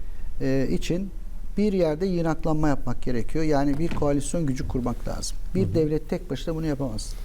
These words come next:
Speaker 1: Amerika yapabilir ama Amerika dışındaki devletler çok zor yapar. Yığınaklanmanın yapılacağı yerde Suriye. Suriye topraklarında ya da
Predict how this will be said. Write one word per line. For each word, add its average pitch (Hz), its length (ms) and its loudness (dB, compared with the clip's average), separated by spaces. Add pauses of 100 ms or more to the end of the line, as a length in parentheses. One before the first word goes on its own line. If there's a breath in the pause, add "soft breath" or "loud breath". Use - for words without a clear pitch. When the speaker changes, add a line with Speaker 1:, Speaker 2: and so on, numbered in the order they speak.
(360 loud breath)
Speaker 1:
Amerika 208 480 2
yapabilir 185 460 0
ama 160 200 0
Amerika 185 420 0
dışındaki 151 380 -6
devletler 165 500 0
çok - 240 -4
zor 120 160 -2
yapar. 180 360 -2 (480 loud breath)
Yığınaklanmanın 208 680 2
yapılacağı 196 520 0
yerde 185 340 0
Suriye. 147 400 0 (1080 loud breath)
Suriye 196 420 2
topraklarında 143 800 -2
ya 156 180 0
da 147 100 2